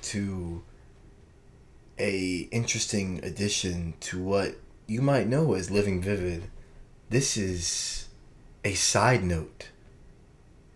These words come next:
on Living Vivid. A Living Vivid side note. As we're always living vivid, baby. But this is something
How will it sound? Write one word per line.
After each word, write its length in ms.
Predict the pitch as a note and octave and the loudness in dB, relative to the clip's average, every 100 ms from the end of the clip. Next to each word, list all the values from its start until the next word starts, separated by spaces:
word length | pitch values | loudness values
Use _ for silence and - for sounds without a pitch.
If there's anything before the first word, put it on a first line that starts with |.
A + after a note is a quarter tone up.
| - - - | -20 -12 -4
on 240 | F#2+ F#2+ | -2 0
Living 240 | F2+ F2+ | 0 0
Vivid. 400 | E2+ G#2 G2 D#2+ - - - - - - - - - | 2 0 0 0 2 2 2 -8 -14 -16 -18 -16 -6
A 80 | |
Living 300 | F#2 G2+ G#2+ | 0 4 4
Vivid 260 | G#2 G#2 G2+ | 2 2 0
side 380 | - G2+ G#2+ F#2 | 2 4 4 4
note. 320 | D#2+ - - - - - - - - - - - - | -2 -4 -16 -20 -20 -20 -20 -20 -20 -20 -20 -20 -6
As 200 | G2 F#2 | -2 2
we're 140 | G2+ | 0
always 720 | - A2+ A2+ F2+ E2 - - - - - - - - | 4 4 6 2 -2 -6 -6 -10 -20 -20 -20 -20 -12
living 340 | - F2+ E2+ E2 | -2 -2 0 0
vivid, 320 | F#2 E2+ D#2 | -2 -2 -4
baby. 380 | F2 E2+ F2 - - - - - - - | -6 -4 -6 -8 -16 -20 -18 -18 -14 -4
But 140 | A2 | 4
this 160 | D#3 D#3+ | 4 4
is 100 | - | 6
something 600 | C3 A#2 A2 G#2 G2 | 6 8 6 6 2